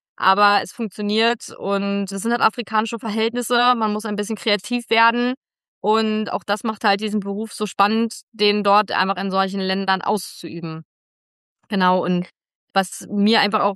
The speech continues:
dort so gut gefällt, ist, dass man auch über sein eigenes Berufsfeld, äh, hinausschauen kann. Also wir haben zum Beispiel auch die Möglichkeit bekommen, dort einen Kaiserschnitt zu sehen.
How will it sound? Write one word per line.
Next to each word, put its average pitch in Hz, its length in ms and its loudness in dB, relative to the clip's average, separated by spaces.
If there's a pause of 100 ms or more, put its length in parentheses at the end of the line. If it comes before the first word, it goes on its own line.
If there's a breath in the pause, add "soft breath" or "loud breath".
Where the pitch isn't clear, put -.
(160)
dort 208 320 2
so 208 80 -4
gut 190 220 -10
gefällt, 202 340 0
ist, 202 140 -6
dass 190 100 -4
man 190 160 0
auch 190 260 0
über 196 220 0
sein 190 140 0
eigenes 202 720 0 (380)
Berufsfeld, 196 580 -2 (160)
äh, 60 240 -12
hinausschauen 190 640 0
kann. 151 360 -8
Also 175 340 -6
wir 175 120 0
haben 190 320 0
zum 185 120 -8
Beispiel 180 280 0
auch 185 80 -2
die - 80 -8
Möglichkeit 196 560 -2
bekommen, 196 380 0
dort 190 340 4
einen 190 220 -2
Kaiserschnitt 190 520 -2
zu - 140 -10
sehen. 160 300 -4